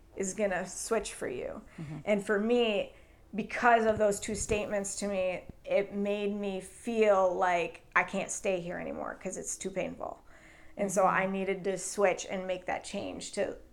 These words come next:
Speaker 1: like, even though I know it's hard and I know it's, like, just that journey is so difficult, and I would never lie to somebody and be like, "Oh yeah, this is fun to lose weight," or,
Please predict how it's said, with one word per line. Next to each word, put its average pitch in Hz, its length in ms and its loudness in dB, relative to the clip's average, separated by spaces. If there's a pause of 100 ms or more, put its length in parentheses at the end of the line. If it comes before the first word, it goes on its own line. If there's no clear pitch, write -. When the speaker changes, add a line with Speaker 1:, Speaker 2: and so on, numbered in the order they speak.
Speaker 1:
like, - 320 -4
even 240 260 2
though 240 140 8
I 226 180 8
know 220 140 8
it's 226 160 6
hard 160 400 2
and 180 160 -2
I 190 80 0
know 202 220 6
it's, 196 220 4
like, 196 380 2 (840)
just 202 260 0
that 208 280 8
journey 208 520 2
is 185 380 -2 (320)
so - 400 6
difficult, 202 420 0
and 185 80 0
I 190 100 8
would 202 120 4
never 202 360 6
lie 190 240 6
to 196 100 0
somebody 185 340 0
and 180 100 -2
be 190 120 0
like, 175 360 0
"Oh 381 180 -2
yeah, 403 200 6
this 403 220 2
is - 60 -8
fun 403 240 6
to 359 60 4
lose 339 240 6
weight," 330 280 6
or, 233 360 2